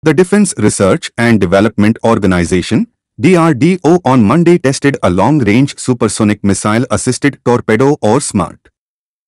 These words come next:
The test was done from Wheeler Island in Odisha. The system is a next-generation missile-based standoff torpedo delivery system.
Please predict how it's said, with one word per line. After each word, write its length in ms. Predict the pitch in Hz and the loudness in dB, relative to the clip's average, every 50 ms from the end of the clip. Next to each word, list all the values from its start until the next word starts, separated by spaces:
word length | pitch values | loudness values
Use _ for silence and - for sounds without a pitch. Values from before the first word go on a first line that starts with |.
| _ _ _ | _ _ _
The 120 | 117 139 - | -4 -2 0
test 340 | - 190 214 202 - - | 0 0 0 0 -2 -4
was 280 | 113 104 117 123 110 92 | -2 0 2 2 2 0
done 280 | 98 107 117 139 151 139 | 0 0 2 2 0 0
from 300 | - 123 110 101 95 85 | 0 0 0 0 0 2
Wheeler 340 | 104 139 156 160 170 175 - - | 2 2 4 4 2 0 0 -2
Island 440 | 110 104 90 92 95 110 131 127 - | -2 -2 0 0 0 0 0 0 0
in 180 | 110 110 156 175 | 0 0 0 0
Odisha. 480 | - 107 98 90 87 - - 87 - - _ _ _ _ _ _ _ _ _ _ _ _ _ _ | 0 0 0 0 -2 -4 -6 -10 -10 -14 _ _ _ _ _ _ _ _ _ _ _ _ _ _
The 120 | 117 135 135 | -4 -4 -2
system 420 | - 202 190 - - 202 196 185 - | -2 -4 -4 -2 0 -2 -2 0 0
is 140 | 135 113 113 | 0 2 2
a 60 | 101 | 2
next-generation 1000 | 90 104 151 170 - - - 107 117 113 101 90 92 117 127 - 151 147 139 | 2 0 0 -2 -4 -8 -6 -2 -2 0 0 2 0 0 0 0 0 0 2
missile-based 760 | 110 101 - - 104 98 98 92 80 82 95 101 131 135 - - | 2 0 -2 -2 -2 -2 -2 -2 0 0 0 0 0 -2 -4 -10
standoff 540 | - - - 139 156 160 147 165 165 - - | -10 -4 -2 0 0 0 0 0 -2 -2 -2
torpedo 480 | 131 127 131 - - 120 127 143 143 | -2 0 0 0 -2 0 0 0 0
delivery 400 | 123 104 90 87 90 90 113 156 | 0 0 0 0 -2 -2 -2 -2
system. 460 | 170 - - - - - 87 - - | -2 -4 -6 -8 -8 -10 -12 -12 -14